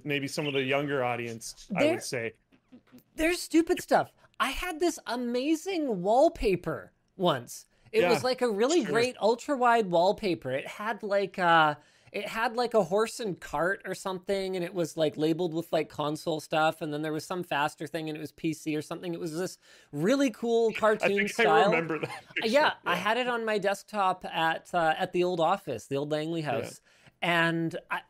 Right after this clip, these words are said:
Speaker 2: I don't know, I just, like, I've tried to find it again, and I can't find it, and I'm like, "Oh, that sucks. I wish I had,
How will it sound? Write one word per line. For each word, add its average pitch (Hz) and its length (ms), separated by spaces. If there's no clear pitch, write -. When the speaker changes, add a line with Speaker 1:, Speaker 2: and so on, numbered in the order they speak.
Speaker 2:
I 160 120
don't 196 120
know, 330 160
I 170 120
just, 160 200
like, 160 160
I've 143 240
tried 170 260
to - 60
find 151 380
it 196 80
again, 208 400
and 185 100
I 131 80
can't 139 320
find 180 400
it, 175 340
and 175 120
I'm 165 100
like, 170 180
"Oh, 226 200
that 180 180
sucks. - 400
I 147 60
wish 185 200
I 208 40
had, 180 240